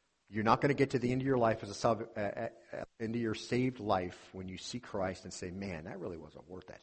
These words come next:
Wish I could go back and fix that," right? That will not be the case. "Whoever believes on him will not be disappointed, for there is no distinction between Jew and Greek, for the same Lord is Lord of all,"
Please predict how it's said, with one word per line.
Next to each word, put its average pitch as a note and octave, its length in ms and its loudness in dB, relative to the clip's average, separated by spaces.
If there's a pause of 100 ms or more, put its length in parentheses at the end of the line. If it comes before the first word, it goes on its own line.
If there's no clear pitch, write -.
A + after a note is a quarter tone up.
(920)
Wish - 120 -10
I - 20 -6
could F2+ 160 -14
go F2 100 -8
back E2 280 -8
and D2 80 -20
fix - 300 -12
that," - 280 -14 (320)
right? A2 220 -14 (880)
That G2 120 -6
will F#2+ 100 -8
not G2+ 200 2
be A2+ 80 0
the - 80 0
case. - 500 -2 (520)
"Whoever F2+ 240 -4
believes A#2 300 0
on A#2 100 0
him A#2 140 0
will G2+ 80 -2
not G#2 200 2
be B2 80 0
disappointed, A#2 560 -2
for - 80 -6
there F#2+ 140 0
is - 100 -8
no G2 120 0
distinction B2 480 -2
between G2+ 260 -6
Jew A2+ 320 2
and D#3+ 120 -2
Greek, G#2 400 -2 (500)
for G#2 100 -8
the - 100 -8
same C3 320 2
Lord B2 240 6
is G2 120 -4
Lord G#2+ 240 4
of D3 80 6
all," B2 460 6